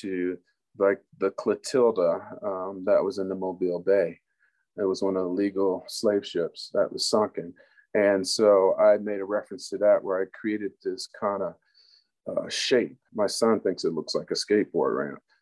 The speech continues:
So, but I shape that's the bottom of a ship. But it's, there's also, it's called Nomo, the piece, and inside of it are plaster busts. And it's a radio that's really playing the sounds of Sun Ra,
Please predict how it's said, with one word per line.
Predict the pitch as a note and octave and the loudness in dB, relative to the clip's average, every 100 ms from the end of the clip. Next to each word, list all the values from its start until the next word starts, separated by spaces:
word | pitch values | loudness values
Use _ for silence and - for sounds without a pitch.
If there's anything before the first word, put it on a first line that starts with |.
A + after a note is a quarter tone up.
| _ | _
So, | - G2+ - | 2 2 2
but | - - | 2 4
I | - _ _ _ _ _ - | 4 _ _ _ _ _ 0
shape | C3+ B2+ B2 | 4 4 2
that's | G#2+ G#2 | -2 -2
the | |
bottom | G2 G#2+ G#2+ G#2 | 2 6 6 6
of | G2 F#2 | -2 -4
a | F#2 | -6
ship. | - A2 - _ _ _ _ _ _ | -4 -4 -4 _ _ _ _ _ _
But | A#2+ A#2 | 4 4
it's, | A#2 - A2 - | 4 -8 -16 -14
there's | A2+ A#2 G#2 - | -2 0 0 0
also, | A2 G#2+ - A2 G#2 G2+ | 0 0 -4 -6 -4 -6
it's | - | -6
called | - B2+ G2 | 0 0 2
Nomo, | A2+ A2 G#2+ F2+ F2+ | -2 -2 -4 -6 -6
the | F#2 - | -10 -10
piece, | A2 F#2+ - - _ | -10 -10 -14 -16 _
and | G#2 G2+ G2 F#2 | -4 -2 -2 -4
inside | A2 G2+ - G#2+ G2+ | -6 -4 4 6 6
of | G2 F#2+ | 4 2
it | G2+ - | -4 -4
are | G2+ - - | -4 -4 0
plaster | G2 G2 - | 0 0 -10
busts. | F2+ F#2 F2 F2 - _ _ _ _ - | -8 -4 -4 -4 -14 _ _ _ _ -10
And | G2 | -10
it's | F#2 G2 | -4 -4
a | |
radio | G2 G#2 G2 G2 F#2 F2+ | 0 0 0 0 2 2
that's | F#2 F2+ G#2 | 0 -4 -2
really | G#2 F#2+ | 0 0
playing | - G2+ F#2+ F2+ | -4 -4 -2 -4
the | F2+ | -4
sounds | - F#2+ F#2 F2 | -4 -2 -4 -4
of | F#2 F2 | -4 -4
Sun | - G#2+ G2 | -2 0 2
Ra, | E2+ D2 | 0 -2